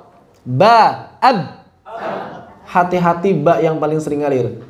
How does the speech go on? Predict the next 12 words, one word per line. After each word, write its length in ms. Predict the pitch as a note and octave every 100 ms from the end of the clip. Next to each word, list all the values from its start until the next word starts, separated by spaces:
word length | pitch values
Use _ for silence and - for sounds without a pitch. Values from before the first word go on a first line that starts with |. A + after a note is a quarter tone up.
| -
Am, 240 | - F#3 G3+ F#3+ E3+ D3 B2+ A2+ G#2 G2 - _ _ -
am. 240 | F3 G3 F3 D#3 C#3 B2+ A#2 G#2 G#2+ - - _
Jangan 320 | B2+ D#3+ F3
dialirkan. 360 | E3 D3 B2+ A2 - -
Ab. 480 | A3+ F3+ - - - _ _ _ - - - - - - - - C#3
Juga 240 | F#3+ G#3+
hati-hati 480 | G3+ F#3+ F#3 G3 F#3+
ba 280 | D3 G3 G3
sering 320 | F#3 F#3+ F#3+
jadi 640 | D#3 D#3 F3 A#3+ C4+ C4 - _ _ _ _ _ _ _ -
P. 20 | C4 A3+ B2+ - - - _ _
Ab. 480 | A3 A#3 - -